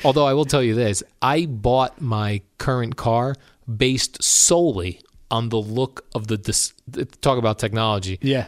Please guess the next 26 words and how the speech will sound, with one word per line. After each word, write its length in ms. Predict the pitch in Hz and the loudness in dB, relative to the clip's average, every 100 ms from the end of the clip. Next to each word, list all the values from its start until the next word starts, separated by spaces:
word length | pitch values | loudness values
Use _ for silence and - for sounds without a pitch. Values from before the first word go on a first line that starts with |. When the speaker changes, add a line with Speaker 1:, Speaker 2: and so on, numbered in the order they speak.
| - | -8
Speaker 1:
Of 180 | 151 120 | -8 -2
the 80 | 127 | -2
display 960 | 110 120 - - - 135 123 104 98 95 _ _ - - - | 0 0 2 0 0 0 2 0 -2 -6 _ _ -20 -16 -6
on 120 | 117 | -4
the 60 | 107 | -2
screen. 460 | - - 113 85 80 | -2 -2 -2 -4 0
Speaker 2:
Okay. 420 | 147 143 123 120 - _ _ - | 0 2 2 0 -6 _ _ -4
Speaker 1:
Like, 140 | 113 117 | 0 2
I 140 | 113 | 2
bought 440 | 117 120 117 131 | 2 0 0 -4
the, 160 | 117 117 - | -6 -4 -2
I 120 | 120 | -2
bought 260 | 123 131 131 | 2 0 0
the 60 | |
one 160 | 123 123 | 0 0
with 120 | 113 | -2
the 80 | 110 | -2
navigation 680 | 113 113 113 117 123 - 135 | -2 -2 -2 -2 -2 -2 -2
system 480 | - 143 - 151 120 | -2 -2 -4 -6 0
just 180 | 139 | 0
Speaker 2:
Yeah. 40 | 110 | 2
Speaker 1:
because 360 | 135 131 110 | 0 0 -2
the 80 | - | -2
screen 480 | - - 123 123 127 | -2 -2 -4 -4 -2
was 140 | 139 | -2
bigger. 380 | 131 165 180 196 | -2 -4 -4 -8